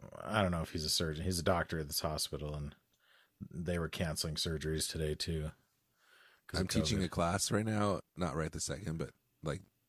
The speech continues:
Speaker 2: during the week.
Speaker 1: <laughs> I was gonna
Speaker 2: And,
Speaker 1: say, that's some, that's
Speaker 2: like,
Speaker 1: some
Speaker 2: in the middle of my
Speaker 1: multitasking.
Speaker 2: class, another instructor came in, and she was like, "Hey," um, uh,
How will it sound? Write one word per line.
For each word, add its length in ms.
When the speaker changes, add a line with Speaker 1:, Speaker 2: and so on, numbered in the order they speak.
Speaker 2:
during 220
the 80
week. 160
Speaker 1:
<laughs> 220
I 60
was 160
gonna 140
Speaker 2:
And, 60
Speaker 1:
say, 240
that's 220
some, 220
that's 120
Speaker 2:
like, 120
Speaker 1:
some 100
Speaker 2:
in 80
the 120
middle 220
of 140
my 100
Speaker 1:
multitasking. 40
Speaker 2:
class, 560
another 420
instructor 420
came 220
in, 180
and 180
she 140
was 160
like, 260
"Hey," 480
um, 400
uh, 500